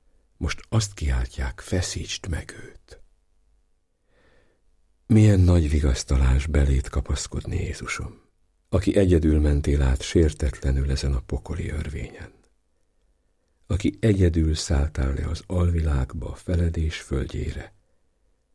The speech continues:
senkit sem feledve, senkit sem átkozva, mindeneket magadhoz ölelve,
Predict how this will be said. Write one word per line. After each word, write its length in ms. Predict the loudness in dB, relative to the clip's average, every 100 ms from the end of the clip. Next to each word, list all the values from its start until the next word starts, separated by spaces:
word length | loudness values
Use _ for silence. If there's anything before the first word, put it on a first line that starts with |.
| _ _ _ -8
senkit 500 | -2 0 -2 -6 -10
sem 280 | -8 -6
feledve, 680 | -8 -8 -6 -6 -10 -14 -16 _ _ _ _ _ _ _
senkit 500 | -10 0 0 0 -4
sem 240 | -6 -4 -4
átkozva, 760 | -2 -2 -4 -8 -10 -10 -12 -16 _ _ _ _ _ _ _ _ -20 -20 _
mindeneket 800 | 2 6 6 4 2 2 0 0
magadhoz 600 | 2 4 2 0 -4 -2
ölelve, 600 | 0 0 0 -2 -4 -8